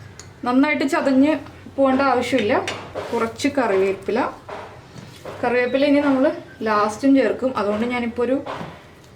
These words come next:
രണ്ട് തണ്ട് ഇപ്പോൾ ചേർക്കുന്നുണ്ട്. ഇതിലേക്ക് നമ്മൾ കട്ട് ചെയ്ത് വെച്ചിരിക്കുന്ന സവോള,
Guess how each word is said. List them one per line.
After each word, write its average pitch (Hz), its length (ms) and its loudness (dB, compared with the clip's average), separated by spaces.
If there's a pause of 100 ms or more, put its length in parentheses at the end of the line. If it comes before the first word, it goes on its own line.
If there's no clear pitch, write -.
(600)
രണ്ട് 240 300 2 (100)
തണ്ട് 269 240 4 (120)
ഇപ്പോൾ 262 260 2
ചേർക്കുന്നുണ്ട്. 214 640 0 (1500)
ഇതിലേക്ക് 254 400 0
നമ്മൾ 233 180 0 (760)
കട്ട് 233 260 -6
ചെയ്ത് 277 180 2
വെച്ചിരിക്കുന്ന 220 460 0 (280)
സവോള, 190 340 0